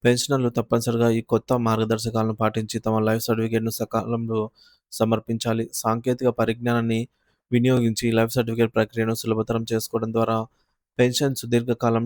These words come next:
నిరంతర-, నిరంతరాయంగా అయితే వారి యొక్క పెన్షన్‌ని అందుకోగలరు. So ముఖ్యం-, ముఖ్యమైన గమనిక ఏంటంటే మనకు,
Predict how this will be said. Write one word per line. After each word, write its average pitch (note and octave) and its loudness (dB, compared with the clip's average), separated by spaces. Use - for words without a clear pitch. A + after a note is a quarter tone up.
నిరంతర-, A2+ 2
నిరంతరాయంగా A2+ 0
అయితే A2+ 0
వారి A#2 6
యొక్క A2+ 2
పెన్షన్‌ని A#2 0
అందుకోగలరు. A2 0
So - -10
ముఖ్యం-, A#2+ -4
ముఖ్యమైన B2 0
గమనిక A2+ 2
ఏంటంటే A2 0
మనకు, A#2 2